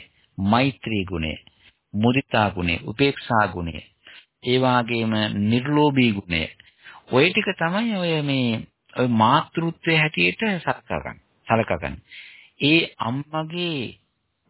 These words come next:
අම්මගේ අත් දෙක, පා දෙක, ඇස් දෙක, කන් දෙක, හිස, මේ ශරීරය ඔක්කොම දරුවෙක් හැටියට සලකන්නා වූ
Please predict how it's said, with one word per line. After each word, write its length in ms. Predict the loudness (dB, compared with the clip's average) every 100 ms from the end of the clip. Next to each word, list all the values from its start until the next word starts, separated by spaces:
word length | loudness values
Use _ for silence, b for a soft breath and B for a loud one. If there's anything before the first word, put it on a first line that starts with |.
| _ _ _ _ _ -8
අම්මගේ 840 | -6 -4 -2 0 0 -2 -6 -6
අත් 300 | -2 0 0 -2
දෙක, 360 | 0 0 0 -4 -2 -4 -10 _ _ _ _ _ _ _ _ _ _ _ -2
පා 260 | 4 6 4
දෙක, 320 | 2 -6 -8 -6 -6 -6 -12 _ _ _ _ _
ඇස් 200 | -4 -4 -6 -8
දෙක, 340 | -4 -4 -6 -6 -4 -6 -8
කන් 300 | -2 0 2 2
දෙක, 320 | 4 2 0 0 0
හිස, 280 | 0 -2 0 2
මේ 180 | 2 0
ශරීරය 560 | -2 2 4 4 4 2 0 _ _ -4
ඔක්කොම 640 | -4 -4 _ 4 4 6 2 0 -8 _ _ _ _ _ _ _ _ _ _ B B B B B B B -6
දරුවෙක් 500 | -2 0 0 -2 -4
හැටියට 380 | -4 -4 -4 -4
සලකන්නා 680 | -4 -4 -4 -6 -4 -4 -4
වූ 300 | -4 -8